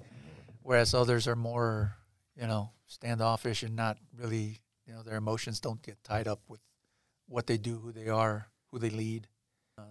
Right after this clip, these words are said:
that's just my thought on that. You know, it just seems like one of these things that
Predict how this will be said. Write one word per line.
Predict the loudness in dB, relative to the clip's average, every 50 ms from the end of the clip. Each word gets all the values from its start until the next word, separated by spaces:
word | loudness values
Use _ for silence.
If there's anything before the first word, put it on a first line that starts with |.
| -18
that's | -16 -14 -10
just | -10 -6
my | -4 -4 -4
thought | -4 -4 -4 -4 -2
on | -2 -4
that. | -4 -4 -4 -4
You | -2 -2
know, | -2
it | -2 0
just | 2 4 4
seems | 4 4 0 -2 0
like | 0 -2 -2 -2
one | -6 -8
of | -6 -6
these | -4 -2 -2
things | 0 -2 -2 -2 -2
that | 0 0 -2 -2